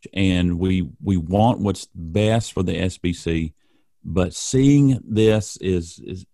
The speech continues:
very disheartening. And I know it is for a lot of pastors who were on the fence. And I'm,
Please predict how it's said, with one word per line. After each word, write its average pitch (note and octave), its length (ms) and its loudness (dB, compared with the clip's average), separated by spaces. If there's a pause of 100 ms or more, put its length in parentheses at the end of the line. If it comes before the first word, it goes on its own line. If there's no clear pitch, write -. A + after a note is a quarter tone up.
(220)
very A2 380 4
disheartening. F#2 680 -2 (200)
And F#2+ 120 2
I F2+ 60 4
know A2 460 4
it G#2 100 2
is G2+ 240 2
for F#2 200 0
a E2+ 120 0
lot G#2+ 300 0
of G2 160 -2
pastors G2 760 -6 (460)
who G#2 200 2
were F2+ 280 2
on A2 200 6
the A2+ 80 4
fence. G2+ 500 0
And F#2+ 100 0
I'm, A#2 340 2